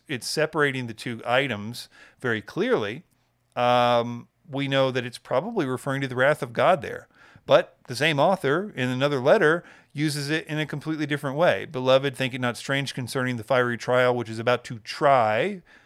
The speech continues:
you, as though something strange has happened to you." <laughs> The exact opposite sentiment. You are about to, to experience this,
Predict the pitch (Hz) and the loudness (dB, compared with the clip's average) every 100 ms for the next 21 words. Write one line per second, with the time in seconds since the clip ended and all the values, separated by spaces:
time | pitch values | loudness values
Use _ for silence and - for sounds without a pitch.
0 | _ _ 131 143 233 208 131 110 175 226 | _ _ -10 0 4 4 2 0 -2 -4
1 | - _ _ - 139 131 147 143 143 151 | -8 _ _ 0 2 2 0 0 -4 -4
2 | 139 - 165 175 156 208 - 131 92 95 | -6 -2 -2 -2 0 0 0 -10 -10 -12
3 | - - 156 165 - 170 - - - - | -14 -8 -2 -2 2 0 0 -8 -20 -14
4 | - - 180 - 143 - 175 185 123 101 | -2 -2 -2 -6 -6 -4 -4 -4 -8 -10
5 | - - - 143 214 180 147 156 151 135 | -12 -20 -12 -2 2 4 6 4 4 -2
6 | 123 - 131 135 - - 180 277 208 117 | -6 -8 -6 -6 -6 -6 -2 0 -2 -4
7 | - 117 98 113 151 - - | -8 -10 -8 -6 -6 -8 -10